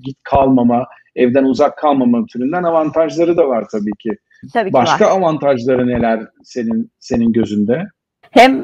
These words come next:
Speaker 2: avantajı var hem dezavantajı var. Hafta sonu
Speaker 1: Hı hı.
Speaker 2: dışarı çıkmak zorunda değilim ben mesela. Hani çünkü vardiyalı çalıştığım için, nöbetli çalıştığım için,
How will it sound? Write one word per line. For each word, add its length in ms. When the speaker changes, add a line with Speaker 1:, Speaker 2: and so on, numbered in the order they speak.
Speaker 2:
avantajı 640
var 160
hem 220
dezavantajı 840
var. 280
Hafta 580
sonu 380
Speaker 1:
Hı 40
hı. 140
Speaker 2:
dışarı 280
çıkmak 440
zorunda 500
değilim 380
ben 180
mesela. 640
Hani 220
çünkü 460
vardiyalı 640
çalıştığım 580
için, 280
nöbetli 400
çalıştığım 640
için, 380